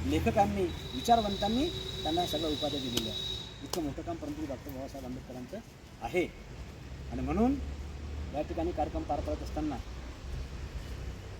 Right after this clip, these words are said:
मी कामगार नेता म्हणून अनेक वर्ष कामगार चळवळीमध्ये काम केलं.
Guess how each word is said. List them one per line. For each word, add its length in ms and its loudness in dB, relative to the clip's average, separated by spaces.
मी 60 -2
कामगार 340 4
नेता 220 2
म्हणून 260 2
अनेक 220 0
वर्ष 140 -2
कामगार 360 -2
चळवळीमध्ये 360 -2
काम 140 -2
केलं. 220 -6